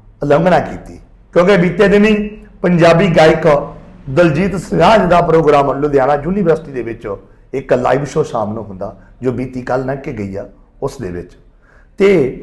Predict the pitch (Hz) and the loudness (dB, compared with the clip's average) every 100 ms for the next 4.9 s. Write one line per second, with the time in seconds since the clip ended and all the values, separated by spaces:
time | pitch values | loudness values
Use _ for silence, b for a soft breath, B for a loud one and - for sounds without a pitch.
0 | - - - 226 240 226 220 180 185 180 | -6 -4 0 2 2 2 2 2 0 -2
1 | 180 165 160 160 160 165 170 160 143 165 | 0 2 0 -2 -2 -2 -2 -2 -2 -6
2 | b b b b b _ 139 156 165 156 | b b b b b _ -2 2 4 2
3 | 156 147 160 190 156 - 151 131 131 135 | 0 -4 -2 0 -2 -2 -4 -2 -2 -2
4 | 143 143 139 131 139 127 107 117 | -6 -4 -4 -4 -4 -2 -4 -6